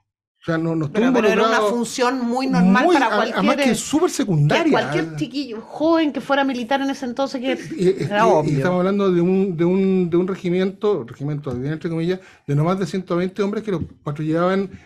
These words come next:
Speaker 1: la ribera sur del Maule, pero nunca tuvo una acción, eh, descollante, participa-, no, no, no, fue una cosa muy secundaria, muy secundaria.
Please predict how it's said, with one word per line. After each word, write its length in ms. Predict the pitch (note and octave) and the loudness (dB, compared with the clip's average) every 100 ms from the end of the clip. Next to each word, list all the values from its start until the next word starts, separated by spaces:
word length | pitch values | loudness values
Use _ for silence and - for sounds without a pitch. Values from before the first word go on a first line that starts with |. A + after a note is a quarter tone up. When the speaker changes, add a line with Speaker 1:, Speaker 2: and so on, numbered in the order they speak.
| _ | _
Speaker 1:
la 160 | C3+ C#3 | -4 0
ribera 400 | C#3+ D3 E3+ E3 | 2 2 2 0
sur 400 | - - A#3+ A#3+ | -4 -2 0 2
del 140 | A#3 | 2
Maule, 540 | A3 B3 E3 D3 G#3 - - - _ _ _ _ _ _ _ - | 4 4 2 0 -2 -6 -20 -20 _ _ _ _ _ _ _ -6
pero 180 | D#3 C#3+ | -2 0
nunca 320 | E3 G3+ C4 | 0 -2 -4
tuvo 160 | A#3+ A#3 | -4 -2
una 140 | G#3 | -2
acción, 800 | E3+ - G3 G3+ G#3 G3 F3 E3+ _ _ - - | -2 -2 2 2 2 2 0 -2 _ _ -16 -6
eh, 580 | D#3 A#2 G#2+ G2 G2+ G#2+ G2+ | -6 -6 -14 -16 -18 -18 -18
descollante, 600 | - - C3+ F#3+ A3 G3+ | -12 -6 -2 -2 0 -2
participa-, 420 | D#3 C#3+ C#3+ F3+ | -2 -4 -4 -2
no, 180 | A#3 D4 | 0 2
no, 160 | A#3+ | 2
no, 160 | C#4 G3+ | 2 0
fue 160 | G#3+ | 0
una 120 | G#3+ F#3+ | 0 0
cosa 240 | G3+ G3 | -2 -2
muy 240 | D#3+ F3+ D4+ | 0 0 -2
secundaria, 520 | G#3+ D#3+ A3 D#4 - | -2 -2 -2 -2 -4
muy 180 | F#3+ D#4 | -4 -4
secundaria. 480 | - F3 B3 - | -2 -4 -4 -6